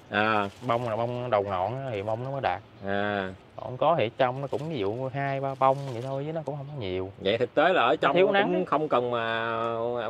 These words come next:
Speaker 1: quá, quá, quá nhặt đúng không?
Speaker 2: Đúng rồi, nó, nó thiếu nắng á, ở trong nó thiếu nắng, cái bông là lượng bông nó cũng không có đạt á.
Speaker 1: À, vậy là
Speaker 2: Nó nụ
Speaker 1: cái
Speaker 2: bông nó nở không có chất lượng.
Speaker 1: Cũng
Speaker 2: Thường
Speaker 1: có một cái kinh nghiệm hay đó anh chị.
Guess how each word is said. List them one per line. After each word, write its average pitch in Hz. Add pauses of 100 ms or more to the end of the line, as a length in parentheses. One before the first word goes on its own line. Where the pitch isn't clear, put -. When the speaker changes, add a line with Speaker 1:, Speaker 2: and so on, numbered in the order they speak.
Speaker 1:
quá, 190 (380)
quá, 170
quá 185
nhặt 165
đúng 180
không? 151 (300)
Speaker 2:
Đúng 165
rồi, 143
nó, 160
nó 196
thiếu 247
nắng 262
á, 320
ở 151
trong 156
nó 180
thiếu 208
nắng, 233
cái 214
bông 160
là 127
lượng 123
bông 151
nó 170
cũng 151
không 156
có 160
đạt 104
á. 165 (400)
Speaker 1:
À, 98 (420)
vậy 98
là 107
Speaker 2:
Nó 104
nụ 107
Speaker 1:
cái 135
Speaker 2:
bông 135
nó 147
nở 117
không 147
có 156
chất 160
lượng. 104 (1200)
Speaker 1:
Cũng 110
Speaker 2:
Thường 156
Speaker 1:
có 160
một 127
cái 147
kinh 127
nghiệm 117
hay 123
đó 131
anh 127
chị. 110